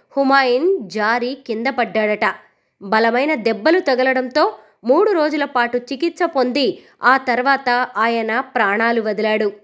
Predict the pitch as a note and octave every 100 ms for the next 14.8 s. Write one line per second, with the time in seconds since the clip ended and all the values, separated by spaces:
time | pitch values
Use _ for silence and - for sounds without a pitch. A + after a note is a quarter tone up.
0 | _ _ - A#3+ C4 B3 - A#3+ A#3 B3+
1 | B3 F4 F4 E4+ F4 E4 C4+ A#3 F4 F4
2 | - B3+ B3+ B3 A#3+ A#3+ A3+ F3+ A3+ A3
3 | A#3 A#3+ F4 D#4 G#3 G#3 C4+ C#4+ C4 A#3
4 | A#3 D#4+ - A3+ A#3 A#3+ A3+ A3+ G#3+ G#3+
5 | G3 F#3+ _ _ _ _ C4 C#4 G4+ B3+
6 | - _ - B3+ C#4 F4 F4 E4 D#4+ C#4+
7 | C4+ C4+ C4 D4 F#4+ - G#3+ A3 C#4+ E4
8 | C#4 C4+ C4+ B3+ B3 B3 B3 A#3+ - -
9 | _ A3+ A#3 G#3+ A3+ A#3 D4+ C4 A#3 G#3
10 | G#3 G3+ C4 G#3+ F#3+ A#3 A3+ G#3 G#3+ G3
11 | G3 F#3+ _ _ _ _ _ _ _ _
12 | _ _ _ _ - C4+ D#4 F4 F4+ E4+
13 | E4 A#3 G#3 C#4 D4+ C4+ A#3+ G#3+ B3 C4+
14 | G#3+ G#3 B3 B3 G#3+ G3 G3 F3+